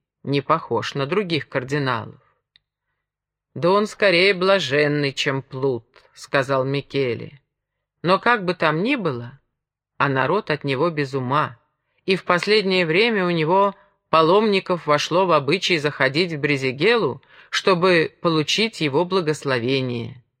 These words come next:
Доминикино думает идти туда разносчиком с корзиной дешевых крестов и четок.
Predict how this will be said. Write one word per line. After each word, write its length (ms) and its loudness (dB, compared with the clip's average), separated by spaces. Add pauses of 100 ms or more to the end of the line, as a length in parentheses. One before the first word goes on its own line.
(420)
Доминикино 840 2
думает 460 2
идти 280 0
туда 320 0
разносчиком 760 0
с 60 -10
корзиной 560 2
дешевых 600 0
крестов 640 -4 (100)
и 100 -4
четок. 680 -4